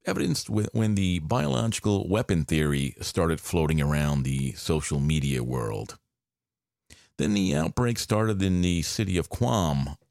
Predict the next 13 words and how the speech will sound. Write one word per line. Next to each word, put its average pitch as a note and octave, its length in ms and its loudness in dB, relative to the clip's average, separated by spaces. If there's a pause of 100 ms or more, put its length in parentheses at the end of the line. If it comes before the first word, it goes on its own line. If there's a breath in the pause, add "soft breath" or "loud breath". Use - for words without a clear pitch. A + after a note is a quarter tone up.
located F2 540 0
in D#2 160 2
Iran. D2 580 0 (1400)
Again, F#3+ 300 0
I C#3 180 2
took - 280 -6
to A2+ 100 2
the G#2 160 2
internet, F#2+ 480 2
and G2 320 2
lo G#2 240 2
and D#3+ 100 0
behold, D#3+ 600 0